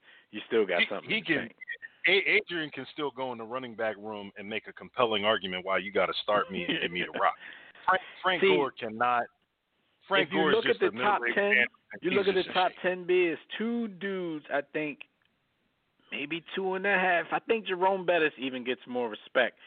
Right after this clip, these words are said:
Speaker 1: than a Frank Gore and a Curtis Martin. But I was thinking of those two dudes. It's two dudes in the top ten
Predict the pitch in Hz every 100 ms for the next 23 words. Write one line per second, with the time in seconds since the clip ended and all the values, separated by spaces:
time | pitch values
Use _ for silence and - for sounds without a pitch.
0 | - - - _ - 117 110 131 123 92
1 | 104 120 117 101 104 - 147 120 104 120
2 | 113 90 95 113 131 - 151 135 127 143
3 | 139 - 139 120 120 113 - - - -
4 | - - 294 285 262 202 185 156 - 170
5 | 151 - 175 151 120